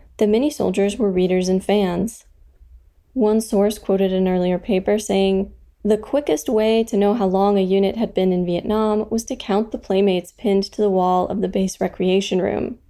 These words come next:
The Playboy logo or versions of it were painted on vehicles and buildings,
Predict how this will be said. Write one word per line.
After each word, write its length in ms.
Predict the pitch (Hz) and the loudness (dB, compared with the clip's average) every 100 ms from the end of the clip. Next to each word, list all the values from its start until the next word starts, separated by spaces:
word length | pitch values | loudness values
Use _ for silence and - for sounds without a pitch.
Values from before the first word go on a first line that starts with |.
| _ _ _ _ _ _ _ _ - | _ _ _ _ _ _ _ _ -4
The 120 | 208 | -4
Playboy 380 | 202 196 185 180 | 0 0 2 0
logo 440 | 175 185 190 226 | 2 2 2 2
or 140 | 240 185 | 2 0
versions 420 | 180 175 175 170 | 0 0 -2 -2
of 220 | 190 185 | -2 0
it 200 | 202 240 | 0 0
were 140 | 220 202 | -2 -2
painted 420 | 220 190 202 208 | 0 0 0 0
on 200 | 196 190 | 0 2
vehicles 360 | 196 208 220 | 0 0 0
and 120 | 226 202 | 0 2
buildings, 640 | 196 220 185 - - | 2 2 -2 -4 -10